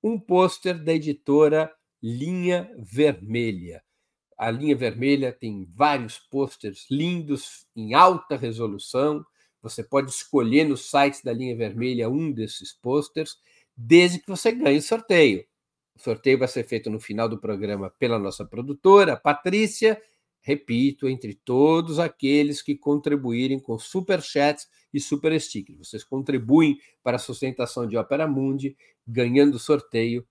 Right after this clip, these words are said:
vocês poderão escolher um desses magníficos pôsteres da editora Linha Vermelha.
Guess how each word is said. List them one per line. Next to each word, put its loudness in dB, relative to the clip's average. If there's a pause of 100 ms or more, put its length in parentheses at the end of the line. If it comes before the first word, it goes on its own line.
vocês -8
poderão -2
escolher -2
um -8
desses -10
magníficos 0
pôsteres -6 (280)
da 2
editora -2
Linha -4
Vermelha. -8